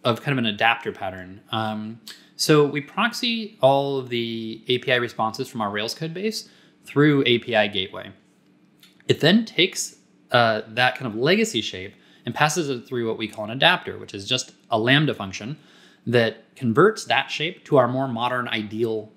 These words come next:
shape, and then surfaces it out to kind of whatever was requesting that data. So what this really allowed us to do, first of all, of all, is design our ideal A P I, have it documented, versioned, and modern, um,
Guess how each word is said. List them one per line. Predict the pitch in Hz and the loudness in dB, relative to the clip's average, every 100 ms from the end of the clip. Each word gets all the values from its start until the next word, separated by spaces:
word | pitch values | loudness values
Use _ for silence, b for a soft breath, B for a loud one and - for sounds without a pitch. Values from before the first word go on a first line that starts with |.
| _ | _
shape, | - 180 - - _ _ b b - | 2 2 2 -4 _ _ b b 4
and | 143 | 6
then | 139 | 6
surfaces | - 165 160 139 113 | 4 -2 -2 -6 -4
it | 117 | 0
out | 107 110 | 2 0
to | - 123 113 110 107 - | -4 0 0 0 -6 -8
kind | 120 | -6
of | 104 | -4
whatever | 113 113 110 | -4 -4 -6
was | 110 104 | -8 -10
requesting | - 120 - 110 101 | -6 -4 -4 -6 -6
that | 101 98 | -6 -8
data. | 104 92 90 - b b b b b | -8 -10 -12 -20 b b b b b
So | - - 123 120 123 - _ b b b b _ _ _ - | -6 4 6 6 2 -6 _ b b b b _ _ _ 0
what | 185 | 2
this | 277 277 | 2 0
really | 127 139 170 170 156 - _ - | 0 2 6 6 4 -2 _ -4
allowed | 120 120 123 | 2 4 2
us | 117 | -2
to | 107 | -6
do, | 104 101 | -6 -8
first | 110 104 | -10 -6
of | 98 | -4
all, | 95 101 - _ 117 | -2 -6 -12 _ -6
of | 110 | -2
all, | 101 107 | -2 -2
is | 107 | -6
design | 110 120 147 | -2 4 6
our | 147 | 6
ideal | 135 117 113 | 2 0 -2
A | 107 | -4
P | - 101 | -6 -6
I, | 95 95 92 _ _ | -6 -8 -14 _ _
have | - 104 | -6 -2
it | 104 | 4
documented, | 139 139 127 113 104 | 4 2 -4 -4 -6
versioned, | 113 113 117 110 110 107 - | -6 -6 -8 -8 -10 -12 -12
and | 107 104 101 | -10 -10 -6
modern, | 107 120 104 92 131 b b b b - | 2 2 2 -4 -12 b b b b 2
um, | 123 120 113 113 110 113 | 4 4 2 -4 -8 -14